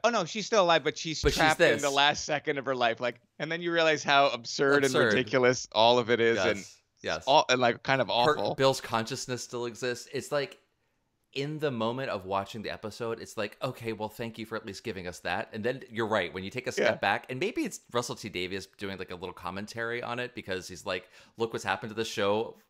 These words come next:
Speaker 2: after," 'cause it,
Speaker 1: Probably.
Speaker 2: 'cause it was all stuff after him.
Speaker 1: Yeah.
Speaker 2: So maybe it is a little
Speaker 1: Yeah.
Speaker 2: bit of, like, um, but at the,
Speaker 1: Yeah.
Speaker 2: on the other hand, like, a scene coming right after that is Spice Girls and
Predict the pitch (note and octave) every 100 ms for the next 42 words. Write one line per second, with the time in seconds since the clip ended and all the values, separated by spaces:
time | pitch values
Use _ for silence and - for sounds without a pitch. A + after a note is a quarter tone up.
0 | _ - _ _ - - - - C4 E4
1 | G#3+ C#3+ - F3 D#3 F3 D#3 F#3+ - D3
2 | G2+ D#3 - F2 B1+ - A2 _ _ _
3 | _ A#2+ F2+ - _ - C3 B2 F3 C#3
4 | A#2+ C3+ G#2 F#2 B2+ A2+ F#2+ F2+ F#2+ F#2
5 | - - _ - A2+ A2 A2 A2 A2 G#2+
6 | G#2+ - D3+ C3 C3+ C3 G2+ C3 A2 A#2+
7 | C#3 D#3+ F3 - A2 - - - _ _
8 | _ _ _ G#2 G#2 - G2 G#2 A2 B2
9 | B2 B2 B2 D#3+ A#2+ G2 G2+ - - _
10 | G#2 G2+ G2 G2 F#2+ F2+ - _ _ _
11 | _ - - - A#2+ C#3 - G#2 F#2+ F#2
12 | G2 - - G#2 G2